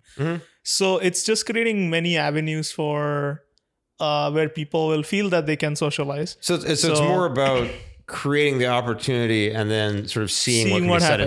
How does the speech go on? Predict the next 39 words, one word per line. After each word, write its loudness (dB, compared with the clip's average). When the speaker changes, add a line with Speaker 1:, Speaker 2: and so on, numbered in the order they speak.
Speaker 2:
happens. 0
Speaker 1:
motion. -2
Speaker 2:
Yeah, 4
exactly. 2
So 2
I'll 4
give 0
an 0
example. 0
So 0
there -2
was 0
a, 2
you 0
know, 0
so 0
it 4
was 2
common, 2
right? 4
Uh, 2
you -2
know, -2
it's -2
common -2
to 0
do 2
happy 0
hours 0
where, -2
like 0
you 0
said, 0
people 0
<laughs> -8
bring 0
some 0
beers 0
and -6